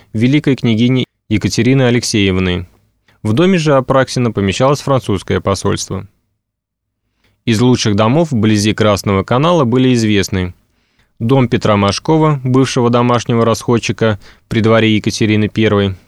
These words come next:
по имени которого до сих пор еще известен Машков переулок. Затем дома корабельных мастеров Гаврилы Меньшикова и Пальчикова. Филипп Пальчиков известен как строитель церкви Вознесения Господня.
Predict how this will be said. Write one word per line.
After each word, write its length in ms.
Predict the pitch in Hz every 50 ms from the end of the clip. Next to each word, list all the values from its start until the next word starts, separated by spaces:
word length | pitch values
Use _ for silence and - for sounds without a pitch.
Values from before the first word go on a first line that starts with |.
| _ _
по 140 | 110 107
имени 260 | 104 101 101 101 101 95
которого 420 | - 107 98 - 143 156 156 147
до 80 | 127 123
сих 180 | - - 113
пор 160 | _ 131 127
еще 300 | 123 120 110 - - 117
известен 500 | 117 110 107 110 117 113 - 117 107 101 - - - _ _ _
Машков 420 | 110 104 98 - - 110 104 -
переулок. 580 | - - 107 107 104 101 95 90 90 90 - - - _ _ _ _ _ _ _ _ _ _
Затем 420 | 104 107 120 117 - 170 170 160
дома 280 | 135 127 120 127 139 147
корабельных 580 | - - 113 110 107 101 113 117 117 113 -
мастеров 480 | - 113 104 - - 113 107 104 95 92
Гаврилы 460 | 95 104 101 104 120 135 147 151 147
Меньшикова 580 | 143 135 131 127 120 - - 117 - 120 113 113
и 180 | 113 - -
Пальчикова. 800 | 110 - - 110 101 95 - - 92 - - 95 92 92 92 92 _ _ _ _ _ _ _ _ _ _ _ _ _ _ _ _ _ _ _ _
Филипп 340 | _ - 117 107 101 98 87 _ _
Пальчиков 540 | - 156 175 165 - 156 - 160 139 - -
известен 480 | 113 101 104 113 123 120 - 135 117
как 160 | - 104 98
строитель 440 | - - 101 104 110 123 - - 117
церкви 380 | 101 - - 117 113 117 - 120
Вознесения 640 | 107 101 101 90 98 92 - - 101 95 95 98 98
Господня. 680 | 95 107 110 - - - 120 101 90 90 85 87 90